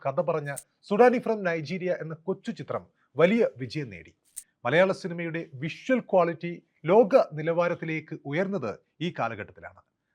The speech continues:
അത്യാധുനിക ഡിജിറ്റൽ ക്യാമറകളുടെ വരവ് സിനിമാറ്റോഗ്രാഫിയിൽ വിപ്ലവം സൃഷ്ടിക്കുകയുണ്ടായി. സിനിമയുടെ വേഗത വർദ്ധിച്ചു.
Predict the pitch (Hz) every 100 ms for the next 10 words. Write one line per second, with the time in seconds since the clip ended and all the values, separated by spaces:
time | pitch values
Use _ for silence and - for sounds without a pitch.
0 | - 165 - 262 262 240 220 214 143 147
1 | 165 196 165 170 156 160 156 151 147 120
2 | 143 180 131 - _ _ - 220 247 254
3 | 226 202 190 175 180 131 151 - 190 156
4 | - - 117 101 92 90 - _ _ _
5 | _ 165 175 185 180 143 143 160 156 160
6 | - 104 101 92 -